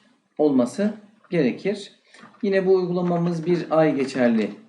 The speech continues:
olsun. Başlangıç ve bitiş tarihleri, geçerli tarihleri anlamında. Ee, diyelim ki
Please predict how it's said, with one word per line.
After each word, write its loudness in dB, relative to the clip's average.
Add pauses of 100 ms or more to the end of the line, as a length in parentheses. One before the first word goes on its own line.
(260)
olsun. -2
Başlangıç -4
ve -4
bitiş -8
tarihleri, -6 (320)
geçerli -2
tarihleri -8 (440)
anlamında. -4 (720)
Ee, -14 (1500)
diyelim 0
ki -2